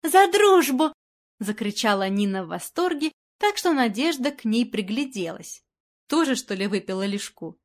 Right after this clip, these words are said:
Это уж последнее дело, когда хозяйка раньше гостей напилась. «А помнишь, Гера, про Мину?»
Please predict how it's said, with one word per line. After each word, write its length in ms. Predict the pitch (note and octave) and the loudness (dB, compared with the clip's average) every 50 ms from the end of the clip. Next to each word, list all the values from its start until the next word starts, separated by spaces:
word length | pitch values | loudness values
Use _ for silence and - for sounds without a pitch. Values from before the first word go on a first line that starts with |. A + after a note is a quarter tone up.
| _ _ _ _ _ | _ _ _ _ _
Это 340 | - A#3+ D4+ F4 E4+ G4 F#4 | 0 2 2 2 2 0 -2
уж 160 | F#4 F4+ - | -2 -4 -2
последнее 760 | - F#4 F4 - - C#4+ D4 D#4+ E4+ D4+ D#4 E4 F4 F4 D#4 | -2 -2 -2 -2 -2 -2 0 0 0 2 2 2 2 2 0
дело, 600 | A#3+ G3 G#3 A#3+ D4 D#4+ D#4 C#4 G#3+ F#3+ F#3 F3+ - | 0 0 0 2 2 2 2 0 -2 -2 -4 -6 -8
когда 280 | A3 F#3+ F#3+ F#3 A3 A3 | -8 -6 -2 -2 -2 0
хозяйка 560 | - A#3+ A3+ A#3+ A3+ D4 D4+ D4 - A#3 G#3 - _ | 0 0 2 2 2 0 -2 -4 -6 -8 -8 -8 _
раньше 380 | - A3 B3 A#3 A#3 A3+ C4 A#3+ | -4 0 0 0 2 0 0 0
гостей 440 | G#3+ C4 C#4 C4 - - - F3 F3 | 2 0 0 -2 -6 -10 -10 -8 -8
напилась. 680 | E3+ F3+ F3 - F#3 F3+ F3 G#3 - E3 - - - _ _ _ _ _ _ _ _ _ _ _ _ _ _ _ | -8 -10 -8 -8 -8 -8 -8 -10 -12 -16 -18 -20 -20 _ _ _ _ _ _ _ _ _ _ _ _ _ _ _
«А 160 | - A3 - | -2 -2 -2
помнишь, 600 | - - D4+ F#4 G4 G4 D#4+ B3 G#3 G3+ G3 - | 0 2 4 4 6 6 4 4 2 0 -4 -8
Гера, 500 | G3 E3+ F3+ G#3+ G#3 F#3+ F#3 F#3 F3+ - - _ _ _ _ _ _ | -10 -4 -2 -2 -2 -2 -4 -8 -12 -16 -20 _ _ _ _ _ _
про 240 | A3+ C4 C#4 D4 | 4 4 4 6
Мину?» 420 | D#4 D#4+ C#4+ A3 F#3+ F3 G3 G3+ | 6 4 2 2 0 -4 -10 -18